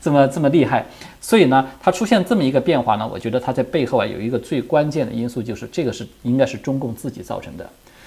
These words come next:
就是中共自己在这个地缘政治上面，现在采取了越来越咄咄逼人的这样的一种战略态势，尤其是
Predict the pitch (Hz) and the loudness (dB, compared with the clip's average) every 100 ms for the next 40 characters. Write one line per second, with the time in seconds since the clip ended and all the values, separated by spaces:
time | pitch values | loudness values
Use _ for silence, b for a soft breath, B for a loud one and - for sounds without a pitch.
0 | B - 160 196 208 175 - 185 - 101 | B 2 4 4 2 2 0 -4 -4 -8
1 | 90 127 135 120 - 147 104 117 123 131 | -2 0 0 -2 -2 -2 -2 -2 -2 -4
2 | 117 120 110 95 131 104 - 107 - 90 | -4 -4 -6 -4 -2 -2 -4 -8 -6 -8
3 | 143 170 110 113 117 - 156 156 165 170 | 0 2 2 2 0 -2 -2 0 2 2
4 | 170 117 127 123 123 135 - - 151 120 | 2 -2 0 0 -2 -2 -4 -4 -6 -4
5 | 101 123 117 - 98 - 143 120 92 - | -6 -6 -6 -8 -10 -2 -2 -2 -4 -6
6 | 104 - 104 B B 117 123 131 120 - | -6 -6 -14 B B -2 -2 -2 -6 -6